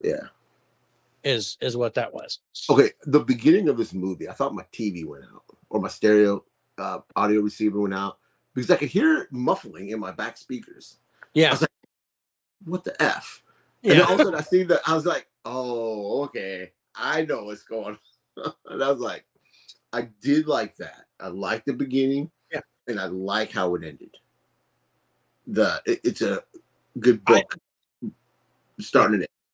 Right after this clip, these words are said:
Speaker 2: I liked, um, I, I liked the way it was filmed.
Speaker 1: Oh, that's fantastic.
Speaker 2: I, I
Speaker 1: Joaquin
Speaker 2: think the,
Speaker 1: Phoenix is
Speaker 2: I think
Speaker 1: awesome.
Speaker 2: the, the cinematography here is fantastic,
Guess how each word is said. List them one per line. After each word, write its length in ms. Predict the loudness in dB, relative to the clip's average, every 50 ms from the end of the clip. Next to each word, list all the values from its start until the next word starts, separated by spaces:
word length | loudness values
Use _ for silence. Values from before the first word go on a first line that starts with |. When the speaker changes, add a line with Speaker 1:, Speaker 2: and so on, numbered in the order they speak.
| _ -18 -18 -18 _ _ _ _ -8 2
Speaker 2:
I 100 | 4 6
liked, 600 | 6 6 6 4 4 4 2 2 -8 -10 -10 -10 _ _ _ _ _ _ _ _ _ _ _ _ _ -2
um, 520 | 0 2 2 4 2 2 0 -2 -4 -8 _ _ _ -20 -20 -20 _ -8 -2
I, 200 | 0 0 2 2 2
I 20 |
liked 280 | 4 4 4 2 0 _ _ _ -6
the 80 | -4 2
way 160 | 4 4 4
it 80 | 4 4
was 180 | 2 2 0
filmed. 600 | -4 -2 2 4 4 6 4 4 2 0 -2 -4 _ _ -2 4
Speaker 1:
Oh, 140 | 6 6 8
that's 240 | 6 4 0 -2
fantastic. 680 | -6 -10 -10 -10 -10 -10 -10 -10 -10 -10 -14 -18 -18 _ _ _ 0
Speaker 2:
I, 180 | 2 2 2 2
I 100 | 0 2
Speaker 1:
Joaquin 220 | 4 4 4 4 4
Speaker 2:
think 140 | 2 2
the, 100 | 2 4 4
Speaker 1:
Phoenix 340 | 4 4 4 4 0 -4 -10
is 100 | -10 -10 -10 -6 -2
Speaker 2:
I 120 | 0 0 2
think 240 | 2 0 -2 -2 0
Speaker 1:
awesome. 120 | 0 0 0
Speaker 2:
the, 60 | 0 -2
the 60 | -6
cinematography 880 | 0 4 4 6 6 4 2 2 2 2 2 2 2 -2 -2 0 0 4
here 140 | 4 4 4
is 120 | 4 0
fantastic, 800 | -2 -2 -4 -4 -6 -6 -4 -4 -4 -2 0 0 -2 -2 _ -14